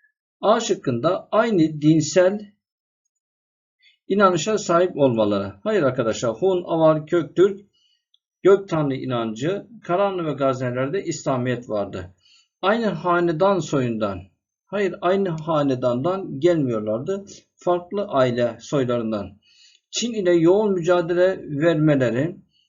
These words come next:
evet, Göktürkler, Avarlar, e, Hunlar Çin ile yoğun mücadele vermiş ama Karahanlı ve Gazneliler vermemişlerdir. Onlar Büyük Selçuklu Devleti ile. Bunların arkadaşlar beşinin de ortak yönü,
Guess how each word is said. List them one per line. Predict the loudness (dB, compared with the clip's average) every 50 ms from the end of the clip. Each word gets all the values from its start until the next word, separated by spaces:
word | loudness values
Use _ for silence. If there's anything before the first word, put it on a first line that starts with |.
| _ _ _ _ _ -2
evet, | 0 2 2 2 0 0 4
Göktürkler, | 6 6 6 4 0 -4 -4 -4 -2 0 0 0 0 0 -2 -2
Avarlar, | -2 2 4 4 4 4 2 2 0 0 0 -4 -8 -18 _ _ _ _ _ _ _ _ _ _ _ _ _ _ _ _ _ _ -20 -20 -14 -10
e, | -8 -6 -6 -6 -6 -6 -8 -12 -16 -20 -10 -6
Hunlar | -2 0 0 2 4 4 2 2 -2 -6 -12
Çin | -8 -6 -4 -2
ile | 0 0
yoğun | 2 2 2 2 0 0 -2
mücadele | -2 -2 0 0 0 0 0 -2
vermiş | -2 -2 -4 -8 -10
ama | -10 -8 -4 -4 -2 -2 -4
Karahanlı | -4 -4 -4 -2 -2 -2 -2 -2 -4
ve | -4
Gazneliler | -2 0 0 0 0 0 -2 -4 -4 -2 -4 -4 -4 -6 -12 _ _ _ _ _ -4
vermemişlerdir. | -2 -2 0 0 -2 -4 -6 -6 -4 -2 -2 -2 -2 -2 -4 -4 -6 -8 -16 _ _ _
Onlar | -4 -4 -2 -2 -2 -4 -4 -4
Büyük | -6 -6 -6
Selçuklu | -4 -4 -4 -4 -4 -8 -10 -6
Devleti | -6 -4 -4 -6 -8 -10 -8
ile. | -8 -8 -8 -10 -12 _ _ _ _ _ _ _ _ _ _ _ _ _ _ _ _ _
Bunların | -8 -4 -2 -2 0 0 0 -2 -2 -6 -10 -14 -16 -16 -16 -14 -14 -14 -14 -16 -18 _ -10 -4
arkadaşlar | -2 -2 -2 0 -2 -2 -2 -2 -4 -4 -2 0
beşinin | 0 0 0 -2 -4 -4 -2 -2 -2 -4
de |
ortak | -4 -4 -2 -2 -2 -2 -2 -4 -4 -4 -6 -6
yönü, | -6 -6 -6 -8 -10 -14